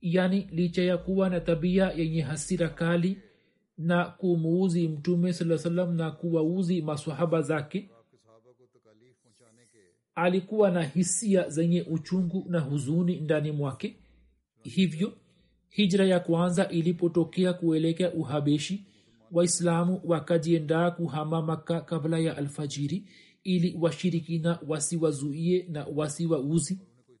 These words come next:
Katika Makka kulikuwa na desturi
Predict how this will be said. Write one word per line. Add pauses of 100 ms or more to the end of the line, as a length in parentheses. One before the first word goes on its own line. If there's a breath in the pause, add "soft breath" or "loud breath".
(1300)
Katika
Makka
kulikuwa
na
desturi